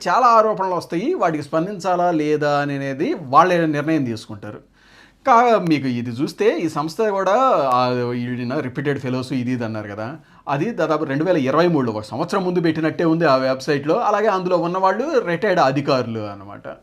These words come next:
మీకు మన ఆంధ్రప్రదేశ్లో కూడా చూస్తే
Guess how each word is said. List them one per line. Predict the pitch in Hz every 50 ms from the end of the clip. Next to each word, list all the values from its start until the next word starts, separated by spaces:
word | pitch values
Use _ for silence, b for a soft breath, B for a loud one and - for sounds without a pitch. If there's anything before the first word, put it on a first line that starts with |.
| B B B B B B B 165
మీకు | 160 156 156
మన | 135 127 120 117 - -
ఆంధ్రప్రదేశ్లో | 113 123 160 170 185 185 196 190 185 185 175 175 180 165
కూడా | 160 170 160 156
చూస్తే | 151 156 156 - 190 240 262 233 160 123 110 -